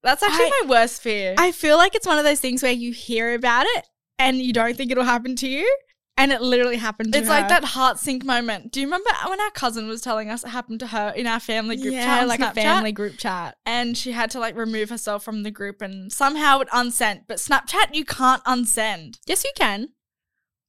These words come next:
Speaker 1: You can't.
Speaker 2: You can now.
Speaker 1: What?
Speaker 2: <laughs> Yeah, you can, you can unsend on Snapchat now.
Speaker 1: What?
Speaker 2: Yeah.
Speaker 1: Not a chat as in, like, if you take a snap.
Speaker 2: Yeah, I'm pretty sure you can unsend it.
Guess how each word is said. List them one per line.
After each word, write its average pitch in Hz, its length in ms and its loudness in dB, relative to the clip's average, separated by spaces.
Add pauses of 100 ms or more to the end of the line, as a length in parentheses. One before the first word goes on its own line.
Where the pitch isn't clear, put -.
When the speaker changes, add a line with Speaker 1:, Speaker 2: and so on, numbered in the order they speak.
(160)
Speaker 1:
You 262 140 -6
can't. 262 400 -4
Speaker 2:
You 262 120 -4
can 262 240 0
now. 190 380 -6 (500)
Speaker 1:
What? - 340 -12 (260)
Speaker 2:
<laughs> - 500 -12
Yeah, 359 280 2 (100)
you 403 80 -6 (260)
can, 415 120 0 (520)
you 523 140 -8
can 359 220 2 (180)
unsend 349 340 0
on 294 140 0
Snapchat 254 500 0
now. 330 240 -2
Speaker 1:
What? 466 640 4
Speaker 2:
Yeah. 277 420 -6
Speaker 1:
Not 339 280 6
a - 40 2
chat 349 300 2
as 254 160 0
in, 247 160 -2
like, 233 320 -4 (480)
if 247 160 -2
you 254 140 -4
take 240 300 -4
a 254 60 -6
snap. 220 380 -6 (440)
Speaker 2:
Yeah, 277 180 -8
I'm 277 140 -4
pretty 285 320 -4
sure 285 200 0
you 254 120 -6
can 269 120 -6
unsend 254 520 -4
it. 151 160 -12